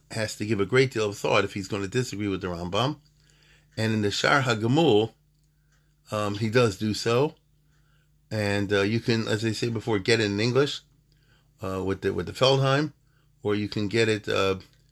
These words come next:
in different Hebrew versions. Uh, I'm sure it's online. There's no question in my mind that it's online.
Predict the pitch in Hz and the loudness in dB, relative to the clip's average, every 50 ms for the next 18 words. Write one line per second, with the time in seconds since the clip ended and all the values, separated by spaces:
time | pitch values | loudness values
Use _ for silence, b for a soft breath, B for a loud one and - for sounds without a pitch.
0 | _ _ _ _ - 101 98 120 117 101 104 95 92 120 120 113 107 101 95 98 | _ _ _ _ -10 -6 -2 -2 -2 0 -2 -4 -2 -2 -2 -2 -2 -2 2 4
1 | 104 107 107 - - 165 156 151 139 - b b b b b b b b b b | 4 4 2 2 -2 -2 -2 -4 -6 -8 b b b b b b b b b b
2 | - 98 98 98 - 107 107 104 - 143 139 131 127 - 123 107 101 98 95 90 | -8 -6 -6 -4 -2 -2 -2 2 6 8 8 8 6 4 0 0 2 0 0 0
3 | 92 98 95 92 90 - 107 104 - - 107 101 - 101 95 95 95 101 104 104 | -2 -2 -4 -6 -6 -4 -6 -4 -2 -2 -4 -4 -4 -6 -6 -4 -4 -4 -4 -4
4 | 101 92 - - 92 90 90 - 98 98 92 92 85 82 85 98 123 | -4 -4 -4 -6 -6 -6 -6 -8 -8 -8 -8 -8 -8 -8 -8 -8 -8